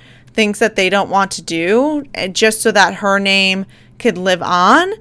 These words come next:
And so that she's kind of hard to like because she's very prideful and, like, egotistical in a way. However, there's also this other side of her as you get, like, further in and she's, like,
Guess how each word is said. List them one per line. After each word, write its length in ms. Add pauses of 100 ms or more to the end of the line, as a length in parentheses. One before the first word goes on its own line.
(460)
And 580
so 200
that 240
she's 260
kind 200
of 100
hard 260
to 100
like 340
because 240
she's 220
very 280
prideful 840
and, 180
like, 240
egotistical 720
in 80
a 40
way. 380 (380)
However, 360
there's 240
also 320
this 200
other 300
side 280
of 100
her 200
as 280
you 80
get, 200
like, 160
further 420
in 420
and 240
she's, 260
like, 220